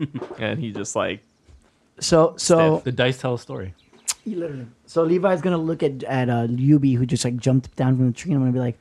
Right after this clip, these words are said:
Speaker 2: "Hey, man, so, uh, what, uh, what's, uh, what's up? How'd it go?"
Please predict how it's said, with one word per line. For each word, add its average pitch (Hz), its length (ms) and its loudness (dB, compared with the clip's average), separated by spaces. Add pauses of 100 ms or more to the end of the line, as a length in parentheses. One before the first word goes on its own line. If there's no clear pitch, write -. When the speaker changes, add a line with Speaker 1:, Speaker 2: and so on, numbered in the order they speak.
(600)
Speaker 2:
"Hey, 277 200 4
man, 190 180 4
so, 175 320 4
uh, 175 240 6
what, 175 260 4
uh, 196 320 4
what's, 180 460 0
uh, 180 140 2
what's 180 160 0
up? - 280 -2
How'd 147 120 0
it 165 60 0
go?" 175 180 0